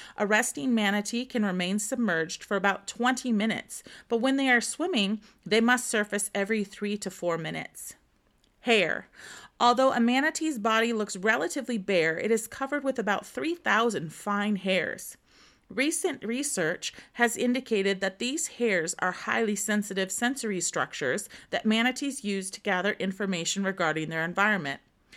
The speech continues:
Scientists have discovered that even slightly brushing one of a manatee's hairs will cause it to move in response. It's all in the tail.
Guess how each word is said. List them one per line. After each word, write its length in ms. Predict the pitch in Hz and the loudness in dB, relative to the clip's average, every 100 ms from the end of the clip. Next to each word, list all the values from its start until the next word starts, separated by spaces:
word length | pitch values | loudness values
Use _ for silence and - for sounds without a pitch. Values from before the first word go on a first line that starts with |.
| - - - | -20 -16 -6
Scientists 600 | - 233 269 285 302 262 | 2 4 2 0 -4 -4
have 140 | 240 | -4
discovered 560 | 269 - 214 185 180 180 | -4 -4 -2 0 2 2
that 180 | 175 | 0
even 220 | 214 208 185 | 0 -2 -2
slightly 560 | - 208 247 - 285 | -2 0 0 0 -6
brushing 600 | 208 226 262 - 220 180 | 0 2 2 2 -2 0
one 140 | 190 208 | 0 0
of 100 | 208 | -2
a 60 | |
manatee's 600 | 175 175 190 214 262 269 | -4 -2 -2 -2 -4 -6
hairs 420 | - 175 156 - | -2 0 0 -2
will 80 | 180 | -6
cause 340 | - 196 196 - | 0 2 2 0
it 100 | - | -6
to 100 | 180 | -2
move 500 | 185 254 202 143 - | 0 2 0 -2 -4
in 160 | 180 170 | -6 -4
response. 760 | 151 - 175 143 117 - - - _ _ _ _ _ _ _ _ _ _ _ _ - - - - - | -6 -4 -2 -2 -4 -10 -16 -16 _ _ _ _ _ _ _ _ _ _ _ _ -20 -20 -20 -14 -2
It's 240 | 190 190 - | -2 -2 -2
all 400 | 202 233 254 262 | 0 2 2 0
in 300 | - 208 214 | 0 2 2
the 80 | 208 | 0
tail. 640 | - - 180 139 - - | -6 -4 -2 -2 -6 -14